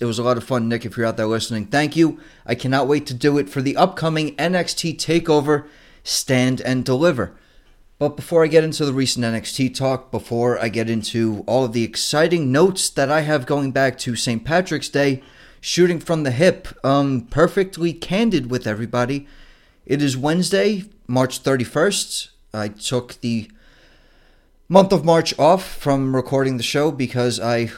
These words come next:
lost one of the best people in my life, my grandmother. Thank you so much to everybody for your understanding, and even those who reached out, and my fellow podcasters, and just friends and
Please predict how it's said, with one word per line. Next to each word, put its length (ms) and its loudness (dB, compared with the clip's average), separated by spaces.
lost 320 -6
one 100 -6
of 40 -6
the 80 -10
best 260 -6
people 320 -6
in 140 -6
my 140 -6
life, 480 -4
my 140 -6
grandmother. 600 -2
Thank 300 -8
you 80 -10
so 180 -6
much 300 -10
to 200 -8
everybody 400 -4
for 220 -8
your 200 -6
understanding, 800 -4
and 140 -8
even 260 -6
those 280 -4
who 220 -8
reached 320 0
out, 320 4
and 100 0
my 120 -2
fellow 260 -2
podcasters, 1120 -4
and 240 -6
just 420 -12
friends 580 -4
and 220 -8